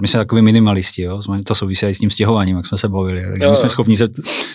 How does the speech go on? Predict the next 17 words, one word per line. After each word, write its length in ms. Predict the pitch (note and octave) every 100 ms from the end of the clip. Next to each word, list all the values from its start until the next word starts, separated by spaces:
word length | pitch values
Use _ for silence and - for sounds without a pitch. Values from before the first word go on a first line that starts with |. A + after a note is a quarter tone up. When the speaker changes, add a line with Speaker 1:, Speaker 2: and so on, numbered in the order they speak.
| -
Speaker 1:
se 60 |
tak 140 | B2 B2
flexibilní, 560 | B2 - B2 B2 B2
že 180 | A#2+ A#2
my 160 | A2+ A2
prostě 280 | - - A#2
celý 200 | A#2+ A2+
svůj 220 | - A#2
život 200 | A#2 A#2
jsme 120 | B2
schopni, 360 | A#2+ A2+ - A#2
teď 140 | A#2
s 40 | G#2
malou 200 | G#2+ A2+
určitě 340 | G#2+ A2+ A#2+
ne, 160 | G2+ C3+
ale 340 | A#2+ A2